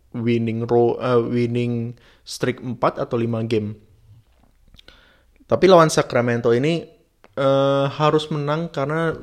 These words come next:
tiga game yang lalu kan sebenarnya Lakers juga sempat ketemu Sacramento dan mereka menang.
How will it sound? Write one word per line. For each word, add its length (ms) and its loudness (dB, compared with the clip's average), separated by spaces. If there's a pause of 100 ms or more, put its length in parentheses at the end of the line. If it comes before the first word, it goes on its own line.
(180)
tiga 240 2
game 240 0
yang 80 -2
lalu 160 0
kan 80 -2
sebenarnya 320 -4
Lakers 400 -2
juga 240 -2
sempat 240 -6
ketemu 320 -6
Sacramento 560 -4
dan 160 0
mereka 240 -4
menang. 400 -4